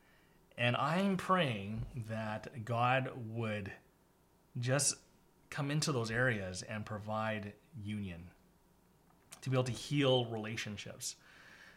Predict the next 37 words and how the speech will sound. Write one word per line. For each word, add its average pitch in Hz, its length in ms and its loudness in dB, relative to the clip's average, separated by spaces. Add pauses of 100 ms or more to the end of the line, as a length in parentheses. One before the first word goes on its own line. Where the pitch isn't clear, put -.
(160)
to 127 140 -4
be 123 160 4
able 127 200 6
to 107 520 0 (320)
clear 151 440 6
our 123 160 4
conscience - 960 -2 (420)
of 113 200 -2
whatever 139 1040 4 (520)
bitterness 131 920 2 (640)
or 98 140 -4
brokenness 113 840 -2
that 107 100 -2
we 113 100 -6
may 107 140 -4
have, 104 460 -4 (300)
and 101 180 -6
to 104 80 -8
be 110 80 -6
able 101 100 -4
to 98 60 -10
fill 113 240 -6
that 107 280 -4
with 98 220 -10
the 101 60 -10
love 95 260 -6
of 92 140 -12
Christ - 520 -6 (360)
so 104 180 -6
that 104 100 -4
we 107 80 -6
can 98 200 -8
bestow 98 580 -6
love 92 240 -8
to - 120 -14
one 95 160 -10
another. 95 420 -10